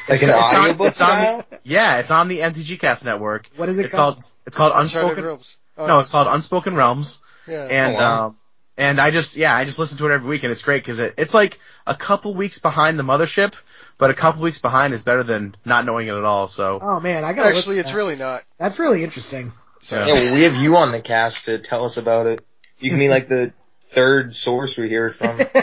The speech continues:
Speaker 3: The gossip mill.
Speaker 1: <laughs>
Speaker 3: The gossip mill of, uh,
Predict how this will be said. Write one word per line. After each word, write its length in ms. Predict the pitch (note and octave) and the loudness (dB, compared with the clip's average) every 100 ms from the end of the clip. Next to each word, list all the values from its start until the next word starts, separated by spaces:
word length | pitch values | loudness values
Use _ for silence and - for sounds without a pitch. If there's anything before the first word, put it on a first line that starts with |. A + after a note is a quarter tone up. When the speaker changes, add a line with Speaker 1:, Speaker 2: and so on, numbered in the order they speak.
| - C4 | 2 -2
Speaker 3:
The 320 | E4 - F#3+ A#3 | -2 0 0 2
gossip 440 | C4+ F3 A#3 F#3 | 2 2 0 -2
mill. 340 | F3 D3+ D3 - | -4 -8 -10 -12
Speaker 1:
<laughs> 160 | - - | -16 -10
Speaker 3:
The 880 | C4 A#3+ D3+ C#3+ E3 - C#3 E3+ G#3 | -10 -8 -2 0 2 0 -2 0 2
gossip 380 | G3+ G3+ B3+ A3+ | 2 2 0 -2
mill 240 | G#3 G#3+ | 0 2
of, 240 | G#3 F#3 | 2 0
uh, 20 | E3+ | -2